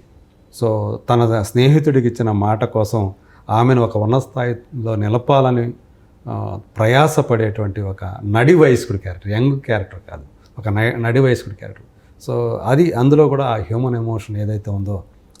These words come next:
ఆ అమ్మాయితోటి అనుబంధం ఏదో, అది బాగా వర్కౌట్ అయింది. ఇప్పుడు ఈ సినిమాలో కూడా అంతే. So, ఆ, ఒక పాత్రకి శ్రద్ధా శ్రీనాథ్, ఆమెకి తనకి ఎలాంటి రక్త సంబంధం లేదు,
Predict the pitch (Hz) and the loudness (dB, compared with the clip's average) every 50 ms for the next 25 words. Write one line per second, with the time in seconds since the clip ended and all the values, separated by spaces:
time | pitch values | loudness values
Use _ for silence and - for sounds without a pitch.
0 | _ _ _ _ - 104 98 101 104 107 113 123 123 123 120 - 117 107 104 104 | _ _ _ _ -12 -10 -8 -6 -2 0 2 2 2 2 2 0 0 0 0 -2
1 | 98 104 101 101 107 107 98 98 95 92 95 101 113 117 123 139 123 120 123 139 | -2 -2 -2 -2 -2 -2 -2 -4 -4 -6 -8 -10 -10 -8 -8 -6 -4 -2 -2 -2
2 | 147 143 117 104 107 - 104 92 - 82 80 76 - - - _ _ _ _ _ | 0 0 0 -2 -2 -6 -12 -12 -12 -14 -18 -18 -20 -20 -20 _ _ _ _ _
3 | - 143 147 - 156 127 123 147 165 165 - 160 165 165 160 156 151 143 143 123 | -6 -4 0 2 2 4 4 4 4 2 0 -2 -2 -2 -4 -4 -6 -4 -4 -4
4 | 98 87 80 73 73 69 - _ _ _ - _ _ _ _ _ - - 120 120 | -4 -4 -6 -8 -12 -14 -16 _ _ _ -20 _ _ _ _ _ -8 -6 -4 -4
5 | 117 127 127 127 - 131 - - - - 120 113 - 127 - - 131 131 151 170 | -4 -6 -10 -10 -10 -12 -16 -18 -12 -10 -8 -6 -6 -4 0 2 4 4 4 4
6 | - - 143 120 107 - 98 98 - - - - - - 113 110 110 110 104 104 | 4 2 2 2 2 -2 -6 -8 -10 -14 -20 -20 -10 -2 0 0 0 0 0 2
7 | 143 143 135 - - 117 107 104 101 95 92 85 85 - - - - _ - - | 2 2 2 2 0 -2 0 0 -2 -2 -4 -6 -10 -14 -18 -20 -20 _ -20 -20
8 | _ _ - - - 113 113 131 143 143 147 147 147 147 131 120 120 117 117 113 | _ _ -18 -8 -2 0 2 4 4 4 4 2 0 2 2 0 0 0 0 -2
9 | 107 113 120 135 139 135 139 143 131 113 110 104 - - 139 135 - 135 135 135 | 0 0 2 2 0 0 0 0 0 0 0 -2 0 -2 -2 -2 -2 -2 -2 0
10 | 139 147 147 139 113 92 87 - 82 | 0 0 -2 -2 -2 -4 -6 -8 -10